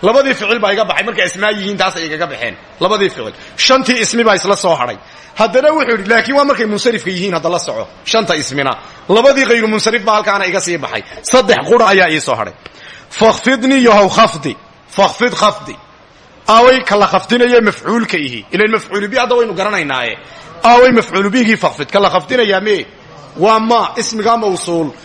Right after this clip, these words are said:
ama nakiradaa mawsuufada ah, ayaa imika ka la khafdinaya oo fii maxalli nasbina.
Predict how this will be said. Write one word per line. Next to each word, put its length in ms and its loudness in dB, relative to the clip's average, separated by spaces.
ama 200 0
nakiradaa 520 2
mawsuufada 680 0
ah, 260 0
ayaa 340 2
imika 280 -6
ka 100 -4
la 80 0
khafdinaya 680 -2
oo 120 0
fii 140 -4
maxalli 280 -2
nasbina. 420 -6